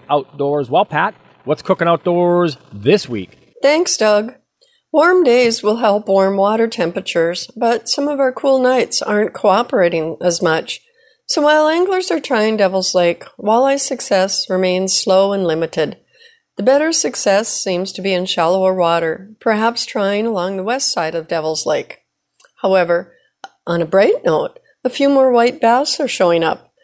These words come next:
Speaker 2: Nothing furious by any means, but occasionally one's showing up, so that's encouraging.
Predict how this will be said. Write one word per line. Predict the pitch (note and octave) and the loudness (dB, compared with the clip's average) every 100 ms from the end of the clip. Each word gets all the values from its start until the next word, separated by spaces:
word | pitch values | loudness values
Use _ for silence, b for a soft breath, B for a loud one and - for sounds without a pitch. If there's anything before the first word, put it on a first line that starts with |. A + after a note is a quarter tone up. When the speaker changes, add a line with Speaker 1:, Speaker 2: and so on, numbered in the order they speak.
| b b b | b b b
Speaker 2:
Nothing | A#3+ F4 F#4+ D#4 | 2 2 2 0
furious | - F#3+ F#3 F3 - - - | 0 2 4 4 2 -2 0
by | F3 | 2
any | E3+ F3 | 2 0
means, | E3+ E3+ F3 G3 - | -2 -2 -4 -6 -8
but | C4 E4 D#4 - - | -2 2 2 0 -6
occasionally | C#4+ C#4 A#3 A#3 A3+ | -8 -2 0 0 0
one's | G#3+ F3+ F3 F3 | 0 0 0 -4
showing | - E3+ - | -4 -4 -2
up, | D#3+ F3 - | -4 -4 -6
so | - | -2
that's | G3 A3+ G3+ | 2 2 2
encouraging. | F#3 D#3 F3+ E3 - - G3 | -2 -2 -2 -2 -4 -8 -10